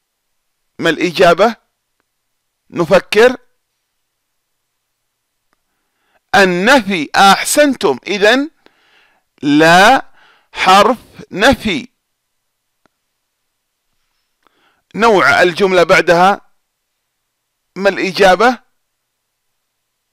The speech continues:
الخيارات: جملة فعلية، جملة اسمية. ما الإجابة يا أحبة؟ لا أعطي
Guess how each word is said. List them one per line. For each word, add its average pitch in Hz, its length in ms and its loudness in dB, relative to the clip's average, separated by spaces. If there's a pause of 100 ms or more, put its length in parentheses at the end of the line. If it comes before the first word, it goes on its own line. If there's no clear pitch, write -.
(400)
الخيارات: 185 800 2 (400)
جملة 175 340 -2
فعلية، 196 680 -2 (280)
جملة 185 300 -2
اسمية. 196 540 -4 (300)
ما 190 120 0
الإجابة 196 500 0
يا 180 200 0
أحبة؟ 185 440 -2 (3750)
لا 160 220 2
أعطي 196 580 -2